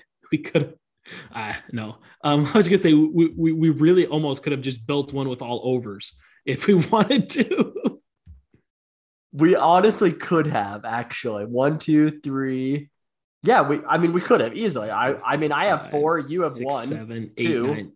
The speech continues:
Speaker 1: Th-, there, there's nine total overs on our, on our spread this week.
Speaker 2: I love it. We're gonna
Speaker 1: Dear
Speaker 2: make
Speaker 1: God.
Speaker 2: two. We're gonna make two this week. We're gonna go
Speaker 1: All
Speaker 2: one
Speaker 1: right.
Speaker 2: all overs, and we're gonna go
Speaker 1: <laughs>
Speaker 2: this.
Speaker 1: One
Speaker 2: Okay.
Speaker 1: spread.
Speaker 2: Okay, so
Speaker 1: Oh, it's beautiful.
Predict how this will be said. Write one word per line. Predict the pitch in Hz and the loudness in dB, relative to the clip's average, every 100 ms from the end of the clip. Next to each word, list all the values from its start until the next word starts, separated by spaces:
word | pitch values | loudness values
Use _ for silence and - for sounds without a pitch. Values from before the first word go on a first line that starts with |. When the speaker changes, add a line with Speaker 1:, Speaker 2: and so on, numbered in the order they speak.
| - | -4
Speaker 1:
Th-, | 151 | 0
there, | 151 156 | 2 4
there's | 170 160 | 4 4
nine | 143 135 139 147 147 | 2 0 0 0 -2
total | 147 131 127 127 | -2 -2 -2 -2
overs | 123 117 117 | -2 -4 -6
on | 120 | -8
our, | 113 113 117 120 | -8 -10 -12 -10
on | 127 | -6
our | 110 104 | -6 -6
spread | - 110 101 | -8 -10 -10
this | 101 - | -10 -8
week. | 92 - | -8 -8
Speaker 2:
I | 113 113 | -10 -12
love | 107 98 98 | -10 -10 -8
it. | 101 - - - | -10 -12 -20 0
We're | 190 269 | 4 6
gonna | 294 | 6
Speaker 1:
Dear | 285 | 4
Speaker 2:
make | 226 | 2
Speaker 1:
God. | 208 | 0
Speaker 2:
two. | - 165 101 - - | 2 2 2 -6 0
We're | 196 | 2
gonna | 247 269 | 4 4
make | 247 196 | 2 2
two | - 190 | 2 2
this | 160 - | 2 0
week. | 127 | -2
We're | 139 | 0
gonna | 160 151 | 0 2
go | 131 | 0
Speaker 1:
All | |
Speaker 2:
one | 127 | 4
Speaker 1:
right. | 170 208 - | 4 4 2
Speaker 2:
all | 180 185 165 170 | 4 6 4 2
overs, | 170 180 170 | 0 -2 -2
and | 139 139 | -4 -6
we're | 139 | -4
gonna | 143 139 | -4 -4
go | 139 | -2
Speaker 1:
<laughs> | |
Speaker 2:
this. | 131 165 | 0 2
Speaker 1:
One | 170 160 | 2 2
Speaker 2:
Okay. | - 113 | 0 -2
Speaker 1:
spread. | 170 156 175 180 - _ _ _ _ - | 0 0 0 -4 -10 _ _ _ _ 0
Speaker 2:
Okay, | 180 196 131 233 208 | 2 4 2 0 -4
so | - 180 | 2 6
Speaker 1:
Oh, | 165 156 | 8 6
it's | 139 - | 2 0
beautiful. | 143 156 143 104 123 | 2 4 2 -6 -14